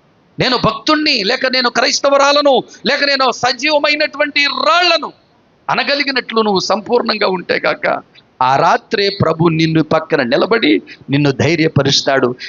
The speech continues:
ధైర్యపరిచే దేవుడు మనం ఆరాధిస్తున్న యేసుక్రీస్తు ప్రభు.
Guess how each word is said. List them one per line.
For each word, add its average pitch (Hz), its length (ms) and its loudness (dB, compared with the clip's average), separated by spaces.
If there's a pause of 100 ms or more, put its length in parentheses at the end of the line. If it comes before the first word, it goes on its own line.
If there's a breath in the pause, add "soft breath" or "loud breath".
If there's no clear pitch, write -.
(200 loud breath)
ధైర్యపరిచే 160 840 2
దేవుడు 147 580 4 (200 loud breath)
మనం 135 240 2
ఆరాధిస్తున్న 131 720 2
యేసుక్రీస్తు 127 840 2
ప్రభు. 113 380 2